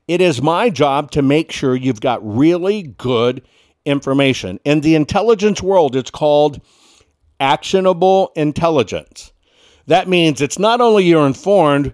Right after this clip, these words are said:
but you have a path to go forward and to work around it. Nothing else matters except actionable intelligence. And that's why I'm working very hard today to help you understand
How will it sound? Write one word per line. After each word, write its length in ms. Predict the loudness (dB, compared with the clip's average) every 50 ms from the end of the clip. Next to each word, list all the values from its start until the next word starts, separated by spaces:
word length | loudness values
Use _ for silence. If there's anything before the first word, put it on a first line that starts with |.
| _ _ -6
but 180 | -6 -2 -2
you 80 | -2 -2
have 320 | -2 -2 0 0 2 2
a 160 | 4 2 2
path 760 | 0 -2 -4 -4 -2 -2 -2 0 0 0 0 -2 -6 _ _ _
to 100 | -4 0
go 220 | 2 2 0 0
forward 600 | -2 -6 -6 -2 0 0 2 2 2 0 0 -2 -4
and 180 | -6 -6 -4 -4
to 80 | -6
work 300 | -4 -4 -2 -4 -4 -4
around 340 | -4 -2 0 2 2 2 0
it. 180 | -2 -8 -12 _ _ _ _ _ _ _ _ _ _ _ _ _
Nothing 560 | -6 -2 0 0 0 0 0 0 0 2 2
else 320 | 2 2 2 2 0 -2 -2
matters 640 | 0 0 2 2 2 2 2 2 2 0 -2 -8 -14 _ _ _
except 680 | -10 -10 -8 -10 -8 -2 0 2 2 2 0 -4 -12 -20 -20 _ _ _ _ _ _ _ _ _ _ _ _ _ _ -2
actionable 800 | -2 0 0 -2 -4 -2 -2 2 2 2 2 2 2 0 0 0 -2
intelligence. 760 | -4 -2 -2 -2 -2 -2 0 -2 -4 -4 -6 -10 -10 -10 -8
And 160 | -6 -4 -2
that's 220 | -2 -2 -4 -4 -4
why 220 | -2 0 0 2
I'm 160 | 0 0 0
working 380 | 2 0 0 0 0 -2 -4 -4
very 320 | -2 0 0 0 0 -2
hard 440 | -2 -2 -2 -2 -2 -2 -2 -4 -6
today 380 | -8 -8 -4 -2 0 0 0 -2
to 100 | -4 -8
help 320 | -6 -2 -2 -2 -2 -2 -6
you 180 | -6 -6 -6 -6 _ -2
understand 1080 | -2 -2 -2 -2 -4 -4 -4 -4 -6 -6 _ -2 0 0 2 0 0 0 -2 -4 -6